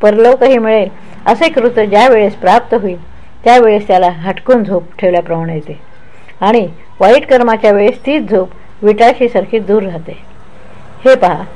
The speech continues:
द्राक्षांच्या किंवा आंब्याच्या दिवसात ज्याप्रमाणे कावळ्यास मुखरोग होतो किंवा घुबडाचे डोळे ज्याप्रमाणे दिवसा फुटतात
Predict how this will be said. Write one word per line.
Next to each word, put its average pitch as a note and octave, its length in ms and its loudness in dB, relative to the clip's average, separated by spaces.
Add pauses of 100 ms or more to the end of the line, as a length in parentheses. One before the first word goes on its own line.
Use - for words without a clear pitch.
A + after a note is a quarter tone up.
(360)
द्राक्षांच्या D4 680 2
किंवा D4+ 260 0
आंब्याच्या B3 440 2
दिवसात G#3+ 380 2 (440)
ज्याप्रमाणे B3 640 2
कावळ्यास G#3+ 680 4
मुखरोग C4 480 2
होतो F#3+ 280 -4 (440)
किंवा C4+ 300 2 (380)
घुबडाचे B3 500 4
डोळे A3 300 4
ज्याप्रमाणे G3+ 520 0
दिवसा G#3 340 0
फुटतात E3+ 400 -4